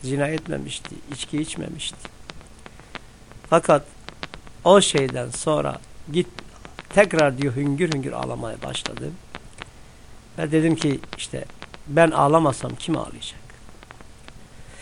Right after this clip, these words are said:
Onun için işte peygamber aşkı, bakın, rüyalar bile,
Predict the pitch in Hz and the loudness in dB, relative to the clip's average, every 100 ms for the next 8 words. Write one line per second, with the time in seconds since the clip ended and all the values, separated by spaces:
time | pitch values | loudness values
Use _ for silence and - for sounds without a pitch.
0 | - - - 226 220 - 156 - - - | -16 -18 2 6 8 8 4 2 -10 -8
1 | - - 170 180 185 190 202 208 156 139 | -2 4 6 8 10 12 12 12 10 6
2 | - 156 143 160 - 165 165 - - - | 4 2 6 6 8 6 6 -4 -10 -16
3 | - - - 139 151 165 165 196 175 135 | -20 -20 -8 2 8 10 12 12 12 8
4 | 139 175 | 6 4